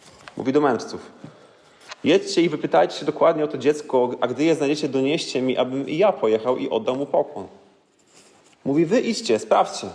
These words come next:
gdzie jest to dziecko. Oddajcie mu pokłon, a ja pójdę za wami i zrobię to samo.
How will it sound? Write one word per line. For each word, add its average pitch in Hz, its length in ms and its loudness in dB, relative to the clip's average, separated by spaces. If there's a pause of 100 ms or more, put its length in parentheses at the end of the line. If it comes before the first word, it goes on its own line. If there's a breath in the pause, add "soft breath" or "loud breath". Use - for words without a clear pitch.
gdzie - 160 2
jest 202 140 4
to 202 60 -4
dziecko. 160 360 -2 (1400)
Oddajcie 196 340 2
mu 196 60 2
pokłon, 156 400 -2
a - 80 0
ja 190 120 4
pójdę 185 280 -2
za 165 120 4
wami 165 420 0
i 143 40 -4
zrobię 170 280 -2
to - 80 -8
samo. 113 360 -4